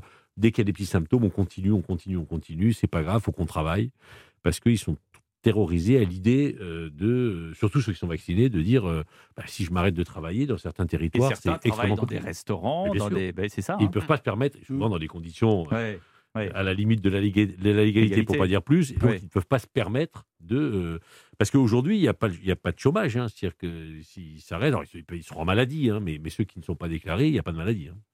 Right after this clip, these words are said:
Speaker 2: Alors, Jean Castex vient de prendre la parole. Dès que, euh, il y a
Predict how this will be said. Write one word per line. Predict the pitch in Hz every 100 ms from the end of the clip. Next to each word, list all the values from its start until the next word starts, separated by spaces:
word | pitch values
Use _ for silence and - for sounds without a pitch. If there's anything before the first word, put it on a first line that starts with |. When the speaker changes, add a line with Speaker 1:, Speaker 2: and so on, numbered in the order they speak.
| -
Speaker 2:
Alors, | 98 85
Jean | 123
Castex | 123 110 113 98
vient | 113
de |
prendre | - 104
la | 92
parole. | 107 117 135 101
Dès | 131 147
que, | -
euh, | 113 101 98 92 95 92 87 87 - - 113 -
il | 107 95 87
y | 90
a | 92 92